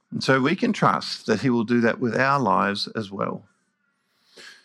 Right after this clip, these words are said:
So James says in James one, "Count it all joy, my brothers, when you meet trials of various kinds, for you know that the testing of your faith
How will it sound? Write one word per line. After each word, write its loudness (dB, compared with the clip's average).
So 0
James 2
says 2
in 2
James 2
one, 0
"Count 2
it 0
all 2
joy, 2
my 4
brothers, 2
when 2
you 4
meet 2
trials 2
of -4
various 2
kinds, 2
for -4
you 2
know 2
that -2
the 0
testing 0
of 2
your 2
faith 0